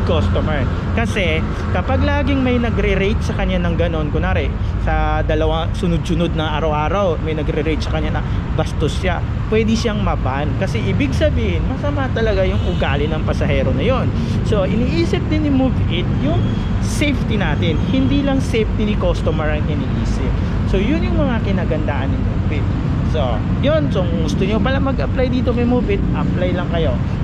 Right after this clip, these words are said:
Ah, nga pala, meron lang ako isisingit sa inyo bago ko patapusin tong video nyo. Hanggang June thirty, ah,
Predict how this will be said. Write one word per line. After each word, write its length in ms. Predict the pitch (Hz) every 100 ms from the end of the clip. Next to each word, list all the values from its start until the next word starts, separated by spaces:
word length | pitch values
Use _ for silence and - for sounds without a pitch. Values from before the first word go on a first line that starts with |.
| -
Ah, 80 | 190
nga 160 | 240
pala, 240 | 240 247 220 185
meron 320 | 208 226 226
lang 80 | 220
ako 80 | 214
isisingit 640 | 202 196 202 - 190 175 -
sa 80 | 160
inyo 160 | 151 139
bago 240 | 143 143 143
ko 80 | -
patapusin 640 | 143 127 131 135 - 127
tong 120 | 131 131
video 320 | - - 240
nyo. 160 | - - - - - 226
Hanggang 560 | 214 208 214 269 302
June 320 | 240 285 277
thirty, 560 | 254 240 240 190 180 185 - - - -
ah, 240 | 170 175